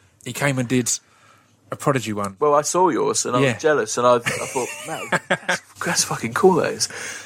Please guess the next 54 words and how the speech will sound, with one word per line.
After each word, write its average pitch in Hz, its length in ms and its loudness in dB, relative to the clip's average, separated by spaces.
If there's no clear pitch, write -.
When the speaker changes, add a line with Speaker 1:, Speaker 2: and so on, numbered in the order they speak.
Speaker 2:
No, 143 160 6
he's 135 160 0
a 165 40 -4
great, 160 340 2
he's 143 160 -6
a 151 40 -6
great 147 280 2
guy, 123 200 6
Riker. 113 400 0
I 113 40 6
mean, 113 200 -6
I, 113 140 -2
I 113 40 -4
bought - 480 2
quite 120 280 0
a - 20 -10
number 143 260 2
of 110 120 -4
his, - 240 -8
his 117 180 -6
pieces 135 460 0
off 107 120 -10
of 101 120 -14
him. 95 160 -14
Speaker 1:
Yeah, 120 400 -4
Speaker 2:
Um, 113 200 -14
Speaker 1:
he's - 120 -8
an - 80 -10
amazing 180 380 0
artist. 107 440 -4
Speaker 2:
what 123 120 0
else 117 160 -2
have - 60 -8
we 123 60 0
got 113 160 4
in 107 40 -4
here? 107 80 -2
I've 104 80 -8
got, - 240 -2
uh, 120 180 4
I 117 40 -2
think, - 360 -16
um, 120 280 -6
Slave 120 400 0
to - 100 -14
the - 140 -8
Rhythm 117 300 0
somewhere. 110 520 -4
Speaker 1:
Yeah, 143 200 4
yeah, 147 160 0
yeah, 143 160 -2
Speaker 2:
Um, 143 120 -6
Speaker 1:
yeah, 139 100 -10
yeah. 139 180 -14